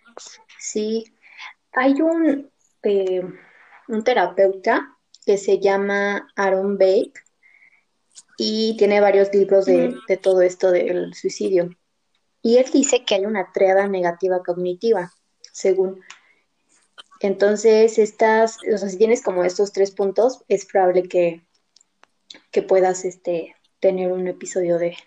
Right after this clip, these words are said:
Speaker 1: de suicidio, ¿no? Dice que hay una
Speaker 2: Ujú.
Speaker 1: visión negativa del mundo, o sea, todo lo que pasa a tu alrededor, pues, lo ves,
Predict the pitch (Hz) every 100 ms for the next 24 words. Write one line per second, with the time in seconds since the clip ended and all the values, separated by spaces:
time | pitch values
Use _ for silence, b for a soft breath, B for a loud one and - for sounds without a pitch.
0 | _ 180 - - - - 277 - - B
1 | B B B _ 208 196 220 - 202 190
2 | 185 180 180 _ 196 196 208 202 - -
3 | 185 190 175 - 180 175 170 180 185 185
4 | 233 _ _ _ _ _ 214 - 185 -
5 | 185 196 190 175 175 _ - 180 180 -
6 | 196 - 196 - B B B B - -
7 | 185 180 180 175 180 180 185 175 165 -
8 | 180 - -